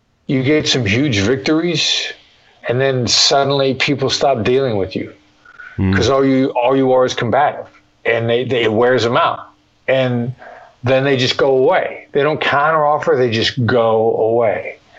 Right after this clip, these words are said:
Speaker 1: And the North Korea thing, he did a spectacular job opening that up. He accomplished something that no other American president has accomplished in fifty years.
Speaker 2: Yeah.
Speaker 1: And ever, from, since the beginning. It was a spectacular opening,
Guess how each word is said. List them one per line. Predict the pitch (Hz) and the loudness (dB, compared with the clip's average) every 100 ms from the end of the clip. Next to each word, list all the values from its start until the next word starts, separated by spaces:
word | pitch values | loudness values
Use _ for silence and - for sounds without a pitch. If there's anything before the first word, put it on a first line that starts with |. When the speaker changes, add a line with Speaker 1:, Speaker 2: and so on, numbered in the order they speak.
| - - - - | -20 -20 -20 -8
Speaker 1:
And | 120 | -4
the | 131 | 0
North | 139 160 - | 2 0 0
Korea | 151 156 170 | 0 2 0
thing, | - 139 123 120 113 _ _ | -2 -2 -2 -4 -6 _ _
he | - 117 | -6 0
did | 156 | 2
a | 196 | 2
spectacular | - - 135 - 139 147 - 139 123 | 0 -2 -2 -2 0 0 0 0 0
job | 101 120 110 98 - _ _ _ _ 147 | 0 2 2 -2 -10 _ _ _ _ -2
opening | 143 135 139 127 | -2 0 -2 0
that | 113 107 98 | 2 2 0
up. | - - _ _ _ _ _ | -4 -10 _ _ _ _ _
He | - 190 | -2 0
accomplished | - - 156 143 151 135 156 | 0 2 2 2 0 2 2
something | 135 131 135 110 | 0 0 0 0
that | 113 | 0
no | 117 131 143 | 0 2 2
other | 143 135 | 2 0
American | 117 117 113 117 | 0 0 0 -2
president | 101 120 107 101 98 95 - - - - | -2 0 0 0 -2 -6 -16 -20 -20 -10
has | - 113 | -2 0
accomplished | 113 - 117 110 117 104 117 | 0 0 0 0 -2 -2 -2
in | 92 | -2
fifty | - - 131 - 113 | -2 -2 -4 -2 -2
years. | 101 90 90 - - - | 0 0 -2 -4 -6 -2
Speaker 2:
Yeah. | 101 98 95 | 0 0 0
Speaker 1:
And | 131 - | -2 0
ever, | 131 117 101 - - _ - | 0 0 -4 -8 -20 _ -4
from, | 143 135 - | -2 0 0
since | - 131 127 | 0 0 0
the | |
beginning. | 113 123 117 - - - | 0 0 -2 -6 -12 -8
It | - | 0
was | 139 131 123 | 2 2 0
a | 113 | 0
spectacular | - - 135 - - 151 127 156 139 135 135 | 0 -2 -4 -2 0 0 0 0 0 0 0
opening, | 135 - - | 0 -2 -8